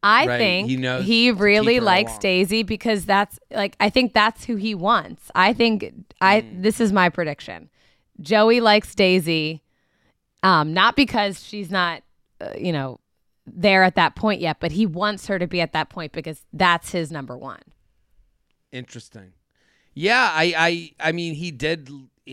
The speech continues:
Speaker 2: I mean, he gives her the rose. Like, he, he accepts her answer. I, I thought it was like, I could, yeah, I guess from that point of view, like, it's him going, "I could work with that. Let's keep it going."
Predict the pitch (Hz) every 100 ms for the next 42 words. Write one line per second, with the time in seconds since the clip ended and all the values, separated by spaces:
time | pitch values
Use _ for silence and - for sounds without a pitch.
0 | 127 151 139 139 139 147 127 113 101 113
1 | 127 - - 120 101 120 117 113 110 120
2 | 107 _ _ 127 - - 131 - 127 120
3 | 113 113 - 123 127 - _ _ _ _
4 | _ _ _ 131 170 160 143 160 170 -
5 | 160 156 151 147 _ _ _ _ _ _
6 | _ _ _ _ - 147 147 135 143 139
7 | 139 139 156 175 208 226 170 156 165 196
8 | - 170 160 170 - 151 139 135 135 127
9 | 127 127 127 135 131 131 127 131 147 135
10 | 151 131 - 90 69 117 - 127 120 110
11 | 127 110